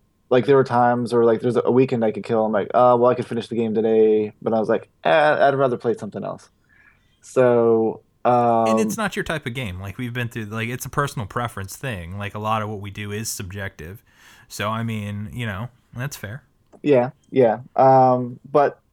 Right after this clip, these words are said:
Speaker 1: while, while I did play it, and, and when I did finally get, you know, that, like, I did get sucked in 'cause it did happen, uh, then I, I had a good time. And, like, there, I got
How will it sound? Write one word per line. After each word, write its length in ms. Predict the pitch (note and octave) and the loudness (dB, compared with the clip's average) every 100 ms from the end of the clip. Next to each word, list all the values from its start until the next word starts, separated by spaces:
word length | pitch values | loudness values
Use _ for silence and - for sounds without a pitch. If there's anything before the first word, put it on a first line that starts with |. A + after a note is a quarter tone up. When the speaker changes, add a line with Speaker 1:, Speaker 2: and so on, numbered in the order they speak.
| _ _ _ | _ _ _
Speaker 1:
while, 340 | C#3+ D#3 - - | 4 4 4 0
while 180 | C3+ D3+ | 2 4
I 120 | D#3+ | 4
did 200 | F3 C#3 | 0 -4
play 240 | C3 B2 | 0 2
it, 40 | B2+ | 2
and, 160 | A#2+ | -2
and 240 | - B2 B2 | -4 -4 -2
when 100 | A#2+ | 0
I 80 | |
did 180 | A#2+ A#2+ | 2 0
finally 340 | - A#2+ A#2+ A2+ | 0 -4 -2 0
get, 180 | A#2+ | 0
you 120 | A2+ A2+ | 0 -2
know, 260 | A2+ A2+ | -2 0
that, 320 | A2 A2 G#2 _ _ _ _ _ _ | 2 2 0 _ _ _ _ _ _
like, 140 | A#2 A2+ | 2 4
I 140 | A#2 | 4
did 180 | A#2+ A#2+ | 2 4
get 160 | C3 | 2
sucked 260 | - C3 - | 2 -4 -2
in 200 | A2 A#2 | -2 -2
'cause 160 | A#2 A2+ | -6 -2
it 60 | |
did 120 | A#2 | -2
happen, 400 | A2 G#2+ G#2+ A2 - _ _ - | 0 -2 -4 -10 -14 _ _ 0
uh, 220 | A#2 A#2 | 4 4
then 140 | C3 | 4
I, 340 | C3+ C3 C3 C3+ | 4 4 4 2
I 140 | B2 | 2
had 120 | C3+ | 2
a 60 | C#3 | 2
good 140 | D3 | 2
time. 400 | C3 E3 G#2+ G2 - | 0 -2 -2 -4 -4
And, 480 | A#2+ A#2+ A#2 A2+ - _ _ _ _ _ _ _ - | 0 0 0 -2 -4 _ _ _ _ _ _ _ -2
like, 180 | C3+ C3+ | 2 4
there, 200 | D#3 - _ _ _ - - | 4 2 _ _ _ -20 -2
I 120 | C3 | 0
got 320 | C3+ D3+ C#3 | 2 2 0